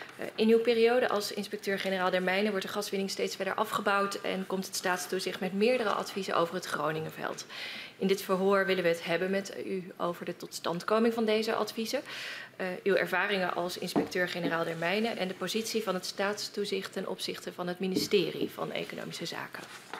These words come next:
Eh, u was van n-, negentien zevenenzeventig tot en met tweeduizend acht werkzaam bij Shell. En u werkte daarna bij het adviesbureau Boer en Kroon. En in tweeduizend veertien start u dus als inspecteur-generaal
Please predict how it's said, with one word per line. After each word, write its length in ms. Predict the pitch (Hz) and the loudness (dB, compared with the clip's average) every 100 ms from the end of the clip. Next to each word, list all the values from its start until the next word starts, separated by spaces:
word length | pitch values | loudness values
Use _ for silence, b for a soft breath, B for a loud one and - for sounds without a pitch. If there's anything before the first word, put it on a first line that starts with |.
| - - - - - - - B B B B B B B | -14 -20 -20 -20 -18 -18 -16 B B B B B B B
Eh, 80 | 202 190 - | -12 -10 -2
u 80 | 208 | 2
was 200 | 214 - | 2 4
van 320 | 208 202 214 - | 4 6 4 2
n-, 240 | 208 202 - | 2 2 -2
negentien 520 | 208 202 202 - 196 | 4 4 4 4 4
zevenenzeventig 920 | 196 220 226 190 208 220 214 - 175 - | 6 6 6 6 6 6 4 0 -4 -2
tot 340 | - 196 - - 214 | 0 0 -2 -6 -2
en 240 | - 185 185 | 0 0 2
met 320 | 170 170 - | 2 0 -4
tweeduizend 640 | - 220 208 170 170 170 - | 0 4 6 4 2 -4 0
acht 520 | 262 170 - - - 202 | 0 0 -4 -8 -10 0
werkzaam 380 | 185 175 175 165 | 2 2 -2 -2
bij 140 | 156 | -2
Shell. 480 | - - 170 196 320 B B B B B - | -2 0 2 2 0 B B B B B 0
En 380 | 196 196 196 - | 2 2 0 -2
u 100 | 202 | 0
werkte 260 | 202 202 190 | 2 2 2
daarna 460 | 190 185 202 247 | 2 2 2 2
bij 120 | 202 | 2
het 120 | 196 - | 2 0
adviesbureau 640 | - 202 - 190 180 175 | -6 -6 -6 -2 2 2
Boer 240 | 170 185 | 0 -2
en 140 | 180 175 | -2 -4
Kroon. 300 | 180 175 180 | -2 -2 -2
En 120 | 175 | -4
in 200 | 175 202 - | -6 -10 -8
tweeduizend 420 | - 175 175 190 | 0 2 2 0
veertien 340 | - 170 170 175 | 0 0 -2 -4
start 300 | - 170 - | -2 0 0
u 100 | 156 | -4
dus 260 | - - | -4 -6
als 160 | - 165 | -6 -6
inspecteur-generaal 1040 | - 180 180 175 165 - 170 165 156 156 | -4 -4 -6 -4 -4 -4 -4 -4 -4 -6